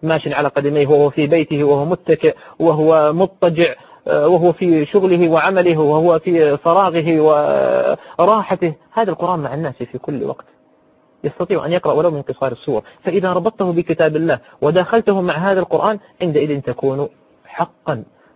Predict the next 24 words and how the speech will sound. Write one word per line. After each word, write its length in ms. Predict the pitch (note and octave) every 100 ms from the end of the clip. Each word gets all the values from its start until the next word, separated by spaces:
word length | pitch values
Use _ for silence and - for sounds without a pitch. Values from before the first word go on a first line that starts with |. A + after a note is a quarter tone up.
| _
قد 160 | D3 C3
هديته 560 | B2 C3 B2+ B2 B2 B2+
إلى 280 | B2 A#2
صراط 440 | A2+ - A#2 A#2 A2+
الله 320 | A2 G#2+ A2
المستقيم. 580 | G#2 G2+ - - - - _ _ _ _
هذا 200 | A3 G#3+
الذي 240 | F3+ C#3+
نريده 360 | B2 B2 A#2 A2
الآن. 200 | G2 F#2+ -
أما 180 | G3+ F#3+
الكلام 400 | - F#3 F#3 D3
مع 80 | D3
ال-، 560 | A#2+ A2+ G#2+ G#2 - - -
غير 280 | A#2 D#3+ F#3
المتكلمين 960 | D#3 C3+ A#2+ B2 C3 C3 B2+ C#3 B2+
باللغة 320 | A2+ B2+ E3 -
العربية 480 | G#2+ A#2 C3+ G3+ A3+ _ _ -
فلهم 260 | F#3 C#3+ C#3
كلام 420 | B2+ B2 B2 D3+ _ _ -
آخر 300 | A#2 - - - _ _ _ _ -
ولهم 260 | C3+ C3+ A#2
حديث 300 | C3 C3+ A#2+
آخر، 440 | A2 D3+ E3+ -